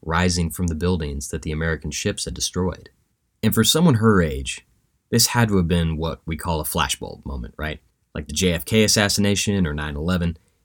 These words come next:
an event so dramatic and shocking that you never forget where you were or what you were doing when it happened. And a strange, mechanical ship with loud cannons and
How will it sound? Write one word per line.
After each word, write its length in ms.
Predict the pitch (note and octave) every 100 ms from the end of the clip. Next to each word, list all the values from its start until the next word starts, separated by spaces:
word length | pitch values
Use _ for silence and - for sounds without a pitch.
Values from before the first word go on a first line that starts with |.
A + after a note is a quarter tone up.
| _
an 100 | -
event 300 | F2+ G2 A2+
so 320 | - - C3 C3+
dramatic 760 | A2 F2+ F2 F#2+ F#2 F#2 -
and 120 | E2+ D#2
shocking 680 | - G2 F2+ - A1+ B1 - _ _ -
that 100 | F#2+
you 100 | F#2
never 440 | F2 F2 G2+ G#2
forget 600 | - F#2+ E2 D#2 - - _
where 140 | D#2
you 160 | D2+ D2+
were 460 | D#2+ G#2+ A2 A2+ A2+ _ _
or 120 | - D#2
what 220 | E2 -
you 60 |
were 80 | E2
doing 500 | D#2 E2 C#2+ B1+ B1+ -
when 120 | C#2+
it 100 | D2
happened. 380 | - - - - _ _ _ _ _ _ _ _ _ F2
And 80 |
a 60 | E2
strange, 960 | - - - F#2+ G2 F#2+ F#2+ F#2 - D#2
mechanical 680 | D#2 - - F#2 F#2 -
ship 460 | - - F2 F2 _ _ _ _
with 140 | - -
loud 420 | D#2+ F2 F2+ E2+
cannons 520 | - F2 E2+ F2 E2
and 120 | D2+